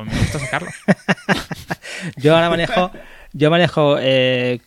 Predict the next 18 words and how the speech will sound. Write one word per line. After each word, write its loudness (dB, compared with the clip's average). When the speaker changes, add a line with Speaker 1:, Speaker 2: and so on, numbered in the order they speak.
Speaker 1:
Chrome 4
y -4
Firefox -2
en -2
el -4
ordenador -4
portátil -4
y, -2
y -2
Brave 2
en -8
el -8
móvil. -4
Speaker 2:
Hmm. -10
¿Y -12
tú, -8
David? -4
Speaker 1:
Mm. -20